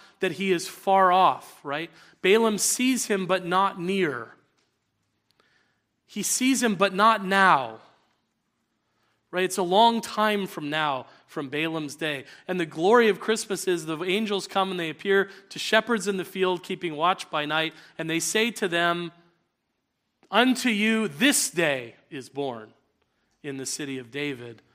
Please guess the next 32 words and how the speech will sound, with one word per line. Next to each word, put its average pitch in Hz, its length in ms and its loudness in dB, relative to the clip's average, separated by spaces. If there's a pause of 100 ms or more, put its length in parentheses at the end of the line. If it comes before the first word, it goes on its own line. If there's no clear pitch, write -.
(180)
a 147 60 -12
Savior 151 540 -4
who 127 160 -8
is 117 100 -10
Christ - 400 -14
the 117 60 -20
Lord." 117 400 -16 (960)
Right? 165 180 0
Balaam 240 300 4
saw 190 300 6
it 170 80 2
not 208 340 4
near, 185 640 2 (1120)
but 151 120 -6
the 180 80 4
angel 220 220 2
came 226 220 2
to 208 60 2
those 202 160 2
shepherds 214 360 0
and 190 80 -4
said, 180 160 0
"He's 185 220 -2
near. 180 400 0 (220)
He's 143 160 -10
right 170 200 -2
there 156 200 -2
in 139 80 -6
the 131 80 -10
city 131 260 -12
of 123 100 -14
David." 127 380 -14